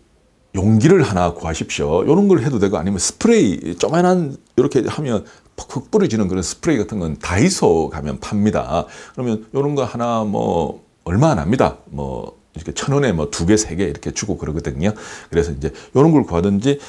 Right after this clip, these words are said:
아니면 다이소 가서 스프레이로 이렇게 탁탁 하는 걸, 어, 구하시든지 안 그러면 약국에 가면 이제 요런 거 어떻게 하면 애들 그 시럽 뭐 약 이런 거 하나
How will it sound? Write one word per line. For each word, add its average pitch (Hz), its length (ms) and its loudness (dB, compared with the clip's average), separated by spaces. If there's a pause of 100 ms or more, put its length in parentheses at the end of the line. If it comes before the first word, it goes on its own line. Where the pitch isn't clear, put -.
(160)
아니면 90 380 0
다이소 104 320 0
가서 85 440 0
스프레이로 151 520 2
이렇게 - 160 -2
탁탁 - 360 -12
하는 98 160 0
걸, 95 320 4
어, 76 140 -2
구하시든지 78 720 -2 (320)
안 151 140 2
그러면 165 340 4 (300)
약국에 175 300 2
가면 92 380 -2
이제 76 320 -2 (200)
요런 117 920 -4
거 85 300 -2 (140)
어떻게 107 340 -2
하면 131 280 -4 (600)
애들 147 400 2
그 95 240 -2
시럽 - 480 0 (220)
뭐 76 360 -6
약 82 220 -6
이런 85 160 -6
거 78 60 -8
하나 76 360 -8